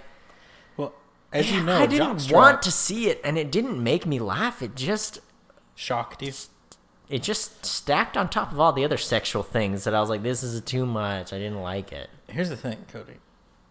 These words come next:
Speaker 1: Uh, can I expound on the jockstrap?
Speaker 2: Okay.
Speaker 1: As you know, jockstrap thong has the little, little, little bit goes through the middle of the butt,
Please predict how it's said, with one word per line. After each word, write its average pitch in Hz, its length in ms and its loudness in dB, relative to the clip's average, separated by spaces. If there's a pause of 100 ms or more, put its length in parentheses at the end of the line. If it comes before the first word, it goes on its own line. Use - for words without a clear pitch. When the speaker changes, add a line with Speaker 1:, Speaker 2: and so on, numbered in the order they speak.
Speaker 1:
Uh, 117 120 -10
can 143 160 -6
I 143 80 -2
expound 139 520 -2
on 127 120 0
the 107 80 -6
jockstrap? - 560 -8 (360)
Speaker 2:
Okay. 98 360 -6
Speaker 1:
As 160 200 2
you 202 80 0
know, 185 200 0
jockstrap 143 640 -6 (480)
thong 180 340 -2 (480)
has 123 200 -2
the 113 280 -8
little, 131 400 -2 (180)
little, 120 440 -6 (220)
little 123 180 -2
bit 143 440 -2
goes 127 200 -6
through 123 160 -8
the 113 80 -8
middle 117 400 0
of 110 220 -8
the 110 60 -14
butt, 110 240 -10